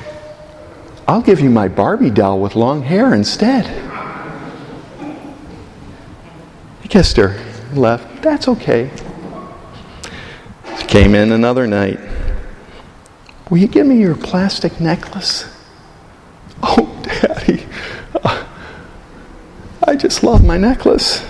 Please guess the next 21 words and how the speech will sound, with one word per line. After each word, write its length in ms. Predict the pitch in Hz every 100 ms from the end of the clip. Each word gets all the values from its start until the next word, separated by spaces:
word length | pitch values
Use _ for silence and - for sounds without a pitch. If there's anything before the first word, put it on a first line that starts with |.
| - - -
"Oh, 160 | 190 233
don't 280 | 294 320 320
worry, 420 | 311 302 262 214 -
don't 280 | 247 240 247
worry. 300 | 247 220 170
Okay, 360 | 208 226 - - - - - - - -
okay." 180 | - - - - - - - - - - - -
Finally, 380 | - 98 95 92
the 40 |
third 300 | - 98 90
night 240 | 90 87
he 40 | -
comes 280 | 87 82 82
in. 200 | 85 82 - - - - - - - - - - - - - - -
"Will 80 |
you 60 | 190
give 180 | 220 269
me 80 | 233
your 140 | 214
plastic 520 | - - 214 - -
necklace?" 680 | 233 269 - - - -